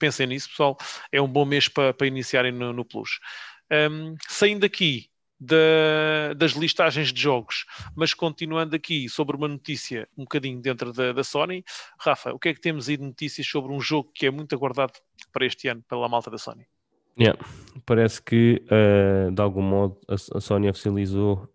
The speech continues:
Speaker 2: eh, que o Horizon Forbidden West sai em dois mil e vinte e um, mais precisamente na segunda metade. Então, parece que nos, na, a gen está a organizar uma coisa que é o FanFest vinte vinte e um, uma espécie de Comic Con virtual, e nesses, nesses,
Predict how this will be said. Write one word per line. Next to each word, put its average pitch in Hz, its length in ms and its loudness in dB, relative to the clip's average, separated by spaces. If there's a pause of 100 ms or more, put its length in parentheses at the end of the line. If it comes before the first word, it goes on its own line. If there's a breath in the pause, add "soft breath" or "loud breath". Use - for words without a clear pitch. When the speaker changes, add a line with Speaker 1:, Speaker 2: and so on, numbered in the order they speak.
(100)
Speaker 2:
eh, 98 520 4
que - 160 -6
o 101 40 6
Horizon 98 380 6
Forbidden 98 480 -2
West 98 220 -2
sai 95 140 0
em 95 40 -2
dois 95 140 -2
mil 98 160 -4
e 98 60 -2
vinte 101 240 -4
e 131 40 6
um, 123 140 4 (340 loud breath)
mais 110 180 4
precisamente 104 600 2
na 101 60 0
segunda 95 340 -2
metade. 92 420 -4 (540 loud breath)
Então, 151 120 -2
parece 156 240 6
que 139 360 4
nos, 110 640 -2 (340 loud breath)
na, 117 120 6
a 117 280 6
gen 120 200 4
está 117 140 4
a - 20 6
organizar 110 440 2
uma 113 120 2
coisa 110 260 -2
que 104 100 -2
é 104 40 2
o 101 40 -2
FanFest 107 600 -6 (100)
vinte 104 260 -2
vinte 101 200 -2
e 131 40 4
um, 143 40 4
uma 120 160 2
espécie 101 500 0
de - 60 -10
Comic 101 340 0
Con 101 220 4
virtual, 110 640 4 (420 loud breath)
e 113 140 6
nesses, 117 1000 2
nesses, 107 920 -2